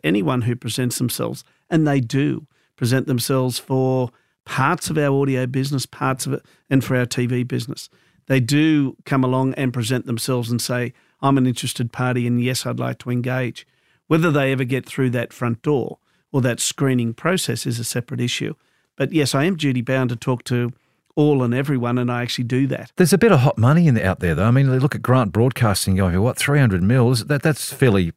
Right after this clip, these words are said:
Speaker 2: healthy number, isn't it? That's, there's an appetite there from someone to, to still stay and,
Speaker 1: I
Speaker 2: and
Speaker 1: think it was a fair number for the buyer and the seller.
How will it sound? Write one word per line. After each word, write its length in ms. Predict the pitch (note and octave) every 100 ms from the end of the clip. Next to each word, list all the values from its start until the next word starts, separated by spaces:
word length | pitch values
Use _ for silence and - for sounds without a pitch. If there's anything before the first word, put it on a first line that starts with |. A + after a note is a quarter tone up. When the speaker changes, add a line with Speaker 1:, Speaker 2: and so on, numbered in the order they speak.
| -
Speaker 2:
healthy 340 | - G2+ G2+
number, 340 | F2+ G#2+ B2 E2
isn't 180 | D2+ A2+
it? 140 | C3
That's, 220 | C#3 -
there's 160 | C3 A2
an 100 | A2+
appetite 480 | C3 A2+ G#2 F#2+ -
there 200 | G2 F2
from 200 | - D2+
someone 440 | B2+ D3+ G#2+ D2
to, 180 | - E2
to 200 | - F2+
still 260 | - F#2+
stay 360 | D2+ - G2 F2+
and, 160 | D#2 E2
Speaker 1:
I 80 |
Speaker 2:
and 80 | G#3
Speaker 1:
think 160 | C4 A3+
it 60 |
was 140 | F#3+ C3+
a 60 |
fair 280 | - D#3+ D3
number 220 | C3 B2
for 140 | A2+ B2+
the 80 | A2+
buyer 380 | B2 A#2+ A#2
and 140 | A#2 A2+
the 60 |
seller. 320 | A#2 - A1